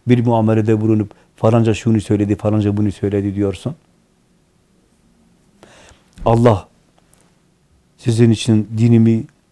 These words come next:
dininizi kemale erdirdim." demedi mi? Dedi. Eksik bırakmamış. Kemale erdirmiş. Dolayısıyla, "Evet, nimetimi tamamladım." dedi. Nimetini tamamladıysa bu durumda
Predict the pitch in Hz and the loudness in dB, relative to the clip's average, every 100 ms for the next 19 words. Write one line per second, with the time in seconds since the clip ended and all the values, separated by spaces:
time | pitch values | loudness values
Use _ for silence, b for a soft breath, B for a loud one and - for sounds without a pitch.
0 | 113 117 113 110 120 - 110 117 117 110 | 0 2 4 2 -2 0 2 2 2 0
1 | 110 110 120 120 190 147 113 139 180 _ | 0 0 0 2 2 0 -2 -4 -6 _
2 | 113 123 101 - _ - 135 196 165 156 | 2 2 2 -8 _ -4 -2 0 2 4
3 | 151 107 87 - b b _ - 135 131 | 4 0 -6 -10 b b _ -2 2 2
4 | 185 156 127 127 123 95 - _ _ _ | 2 2 2 2 0 -2 -8 _ _ _
5 | _ _ _ _ _ _ _ _ B B | _ _ _ _ _ _ _ _ B B
6 | B _ 117 110 113 - 139 143 170 - | B _ 2 4 4 4 4 4 0 -8
7 | _ _ _ _ _ _ _ _ _ _ | _ _ _ _ _ _ _ _ _ _
8 | - - 92 104 104 120 165 165 113 113 | -20 -6 0 2 2 2 0 2 2 4
9 | 117 123 131 90 82 76 - _ _ _ | 4 2 2 0 -4 -8 -14 _ _ _
10 | _ _ _ _ _ _ _ _ _ _ | _ _ _ _ _ _ _ _ _ _
11 | _ _ _ _ _ _ 104 104 98 120 | _ _ _ _ _ _ -2 0 0 -2
12 | 107 113 113 113 131 185 - 160 - _ | 0 2 4 4 2 0 0 -2 -6 _
13 | _ _ - 123 113 104 98 120 151 | _ _ 0 2 4 0 2 0 -2